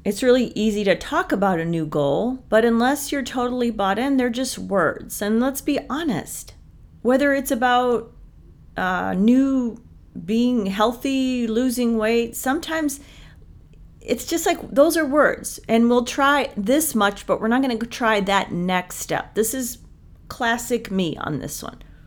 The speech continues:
You know, I wanna complain all the time about the things that don't work for me to get,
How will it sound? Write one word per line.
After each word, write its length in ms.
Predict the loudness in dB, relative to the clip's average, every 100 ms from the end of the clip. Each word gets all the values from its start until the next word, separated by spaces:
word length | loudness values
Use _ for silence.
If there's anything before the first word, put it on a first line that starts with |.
| -20 -20 -20 -20 -8 0
You 100 | 2
know, 300 | 2 0 -4 -16 -20 -20 -20 -8 4
I 80 | 6
wanna 180 | 6 2
complain 500 | 0 -2 -2 -4 -2
all 300 | 4 4 4
the 80 | 0
time 340 | -2 -2 -2
about 240 | -2 -4 -6
the 80 | -6
things 340 | -6 -4 -2
that 280 | -2 -2 2
don't 400 | 4 4 0 2
work 280 | 0 0 -4
for 160 | -6
me 220 | -4 -4
to 140 | -6 -4
get, 340 | -4 -4 -8